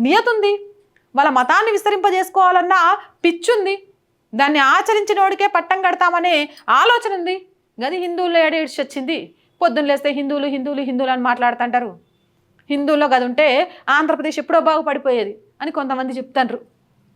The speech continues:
పాస్టర్ల గౌరవ వేతనాలకు ముప్పై పాయింట్ నాలుగు తొమ్మిది కోట్లు. మరి అర్చకుల గౌరవ వేతనాలకు ఎంత?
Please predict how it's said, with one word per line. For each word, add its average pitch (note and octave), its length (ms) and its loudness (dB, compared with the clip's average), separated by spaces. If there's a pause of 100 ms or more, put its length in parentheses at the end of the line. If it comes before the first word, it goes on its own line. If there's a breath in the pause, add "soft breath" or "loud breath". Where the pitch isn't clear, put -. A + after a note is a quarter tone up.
(1400 soft breath)
పాస్టర్ల F#4 500 4
గౌరవ D#4 420 4
వేతనాలకు D4 520 2
ముప్పై F4 380 2
పాయింట్ E4 300 0
నాలుగు C4 260 2
తొమ్మిది B3 280 -2
కోట్లు. G3 380 -2 (440 soft breath)
మరి A3 200 4
అర్చకుల G4 720 2
గౌరవ F4+ 300 6
వేతనాలకు D#4+ 560 -2
ఎంత? B3 760 0